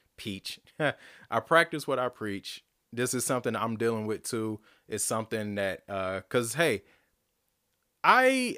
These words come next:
I, uh, I was in your shoes too,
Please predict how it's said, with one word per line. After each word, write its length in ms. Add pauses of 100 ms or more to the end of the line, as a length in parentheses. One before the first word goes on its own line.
I, 340
uh, 580 (580)
I 100
was 180
in 220
your 200
shoes 360
too, 340